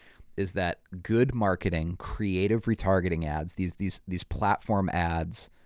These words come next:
that don't look like ads, it gets leads to call you rather than you having to call the leads.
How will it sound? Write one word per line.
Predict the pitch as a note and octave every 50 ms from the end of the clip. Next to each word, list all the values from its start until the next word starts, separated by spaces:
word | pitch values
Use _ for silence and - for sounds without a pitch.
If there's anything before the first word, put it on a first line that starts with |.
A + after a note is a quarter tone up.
| - _ _ _ - _ _ _ -
that | F#2 G#2+ G2 - - F2 -
don't | - G#2+ F#2+ G2 - -
look | E2+ F2 F#2 G2 G2+ - - - F2
like | F2 E2+ E2+ - -
ads, | D#2 D#2+ D#2+ E2 E2+ F#2+ A#2+ C3 - - - - _ _ _ _ _ _ _ _ - _ _ _ -
it | A2 A2 - - F#2
gets | - A2 A2 B2 - - - -
leads | F#2+ F#2+ F#2+ F#2+ G2 G#2+ G#2+ G2 -
to | - G#2+
call | - - - G2+ F2+ F2 F2 F2+ F2+
you | E2+ D#2 C#2+ C#2+ C#2+ A#1+ - - - G#2+ - _ _ _ _ _ -
rather | G#2 G#2 G2+ G2 G#2 F#2+
than | G2 F#2+ F#2+
you | F#2 F2 F2 F2 F#2 G2 G2+ G2+ G2+ G2+ G2
having | - - F2+ E2+ F2+ F2+ E2 D#2+
to | - -
call | - - D2+ C#2+
the | C2+ D2+
leads. | D#2 D#2+ C#2 - - - - - -